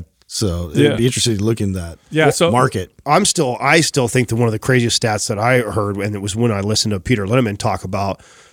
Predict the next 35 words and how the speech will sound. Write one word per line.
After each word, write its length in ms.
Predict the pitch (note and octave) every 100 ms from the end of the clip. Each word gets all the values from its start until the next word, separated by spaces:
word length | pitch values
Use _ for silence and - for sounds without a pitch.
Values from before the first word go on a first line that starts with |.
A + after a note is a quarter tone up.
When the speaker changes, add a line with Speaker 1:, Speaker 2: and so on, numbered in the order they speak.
| _
Speaker 3:
what 260 | B2 A#2 -
the 340 | A2+ G#2 G#2
average 380 | A2 A2+ G2 -
savings 500 | - C#3+ A#2+ G#2+ G2+
is 200 | F#2+ F#2
right 160 | F#2
now 140 | F#2+ F#2
as 100 | -
far 160 | G#2+
as 100 | F#2+
what 140 | A2+ G#2+
people 240 | C3+ A2
have 140 | G#2 G2
in 60 |
their 120 | F2+
bank 200 | F2 A2+
accounts. 540 | B2+ - E2+ - - - _ -
Speaker 2:
Is 140 | A#2+ D3
it 100 | B2+
higher? 320 | C#3 C#3 D3+
It's 120 | C3+
higher 200 | C#3 C3+
than 100 | C3+
it 40 |
was 80 | C#3+
Speaker 3:
Three 220 | C3+ G3
Speaker 2:
before? 160 | A3+ G#2
Speaker 3:
times. 220 | F2+ G2+
It's 140 | G#2+ B2+
Speaker 2:
Mm. 60 |
Speaker 3:
three 200 | C#3 D3
times 340 | C#3 C3+ C3 G2+
higher. 500 | A#2 G3 - F2 F2
So 640 | - B2+ A2+ G#2+ G#2 G2+
it's, 320 | A#2+ A#2 -